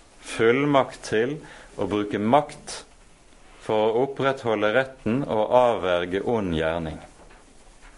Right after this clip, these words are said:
Og derfor er øvrighetens oppgave i sam-, alt menneskelig samfunnsliv nettopp dette, å verne om retten,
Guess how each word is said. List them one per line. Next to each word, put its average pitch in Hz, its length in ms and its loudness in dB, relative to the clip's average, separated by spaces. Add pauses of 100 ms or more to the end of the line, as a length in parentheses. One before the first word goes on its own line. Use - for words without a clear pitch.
(880)
Og 147 80 -4
derfor 151 360 4
er 127 240 6
øvrighetens 135 680 0
oppgave 127 760 2
i 135 220 -2
sam-, 120 420 -2 (160)
alt 127 320 2
menneskelig 117 600 0
samfunnsliv 123 840 -2 (460)
nettopp 117 580 -2
dette, 127 480 -2 (400)
å 104 80 -4
verne 113 720 2 (100)
om 120 300 0 (520)
retten, 143 640 -2